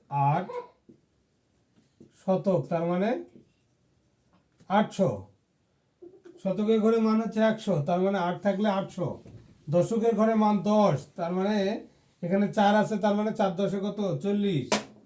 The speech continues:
অনুরূপভাবে নয়শত সাতান্ন। সাত হচ্ছে একক। সাত কি? একক। তাহলে এককের ঘরে মান যেহেতু এক, সাত একে সাত।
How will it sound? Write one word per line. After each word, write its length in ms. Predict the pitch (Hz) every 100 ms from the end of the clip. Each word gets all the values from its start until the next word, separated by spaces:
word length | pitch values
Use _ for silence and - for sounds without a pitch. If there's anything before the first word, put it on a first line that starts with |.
| _ - _ -
অনুরূপভাবে 500 | 180 196 190 208 214
নয়শত 500 | 202 202 190 202 196 233 381 370 _ _ _ - _ _ -
সাতান্ন। 440 | 196 190 196 160 113 95 _ - _ _ _ _ _
সাত 320 | - 170 185 180
হচ্ছে 240 | 196 - 214 170 160
একক। 320 | 151 127 104 -
সাত 240 | 156 165 -
কি? 160 | 196 208 320 - _ _ _ -
একক। 400 | 190 170 190 170 127 -
তাহলে 260 | 170 180 208
এককের 380 | 175 202 196 202
ঘরে 160 | 208 208
মান 200 | 196 196
যেহেতু 260 | 190 202 196 165 180
এক, 100 | 226 - _ _ - -
সাত 200 | 160 151
একে 280 | 170 147 202 277 370 _ - -
সাত। 340 | 180 139